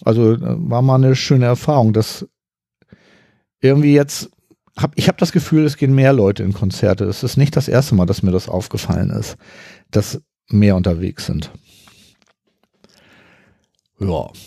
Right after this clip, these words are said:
Fünfundzwanzigster elfter. Oh, ich war viel unterwegs, ne? Im, im No-, im November, echt Hammer, ja.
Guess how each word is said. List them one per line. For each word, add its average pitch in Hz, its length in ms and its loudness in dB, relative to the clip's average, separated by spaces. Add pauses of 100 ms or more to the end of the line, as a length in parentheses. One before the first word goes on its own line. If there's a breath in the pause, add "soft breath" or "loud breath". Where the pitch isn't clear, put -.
(580 loud breath)
Fünfundzwanzigster 127 840 0
elfter. 92 540 -2 (180)
Oh, 107 120 -6
ich 101 100 -4
war 107 80 0
viel 135 180 -2
unterwegs, 107 440 0
ne? 104 160 4
Im, 104 180 0
im 113 120 0
No-, 120 240 0
im 117 120 -2
November, 131 520 2 (500)
echt - 260 -6
Hammer, 95 200 -2
ja. 98 220 -2